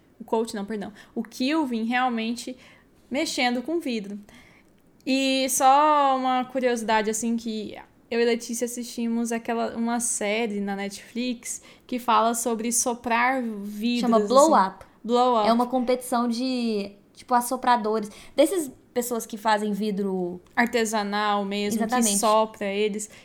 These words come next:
Speaker 1: E eu acho que foi muito enriquecedor pra gente imaginar esse momento aqui.
Speaker 2: Porque é exatamente assim, eles sopram mesmo.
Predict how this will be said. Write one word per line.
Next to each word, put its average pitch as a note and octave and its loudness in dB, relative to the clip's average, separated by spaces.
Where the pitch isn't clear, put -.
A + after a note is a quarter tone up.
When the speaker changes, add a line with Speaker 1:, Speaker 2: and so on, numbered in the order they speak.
Speaker 1:
E A#3+ -6
eu A#3 6
acho A#3+ 6
que - -18
foi B3 0
muito C4 -4
enriquecedor C4+ -2
pra B3 -2
gente A#3+ -4
imaginar B3+ -2
esse B3 -8
momento A#3 -4
aqui. C#4 -4
Speaker 2:
Porque C#4 0
é C4 8
exatamente C#4 4
assim, C4+ -4
eles A3 -4
sopram B3 2
mesmo. F3 -4